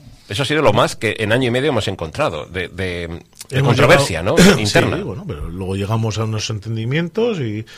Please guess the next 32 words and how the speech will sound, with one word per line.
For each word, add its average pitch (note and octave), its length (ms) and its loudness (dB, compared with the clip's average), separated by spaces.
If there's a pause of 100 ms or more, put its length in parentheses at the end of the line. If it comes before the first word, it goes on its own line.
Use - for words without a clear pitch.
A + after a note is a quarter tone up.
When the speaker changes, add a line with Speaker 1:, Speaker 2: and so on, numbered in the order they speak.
(280)
Speaker 2:
y, D#2 80 -12
bueno, A#2+ 240 0
pues E2+ 180 -4
cedes G2 440 -2
en G#2 60 -2
unas A2+ 220 -4
cosas, F3 460 -2
las F#2 240 -6
hablas, D3 340 4
las A2 180 0
argumentas, A2+ 680 0
las F2 260 -4
entiendes A#2+ 560 0
también E3+ 480 -2 (400)
y F#2+ 440 -2
se G2+ 140 -4
llegó F2 160 -2
a F#2 40 0
un G2 140 -2
equilibrio B2+ 640 2
entre A2+ 240 -4
todos E3+ 480 2
y A#2 100 0
entre F#2+ 380 -6
la F#2 80 -8
Asociación F#2+ 560 -6
de G2+ 100 -4
Comerciantes, F3+ 880 0 (300)
que - 140 -6
también G2 240 -4
tuvo F#2+ 180 -6
su G2 140 -10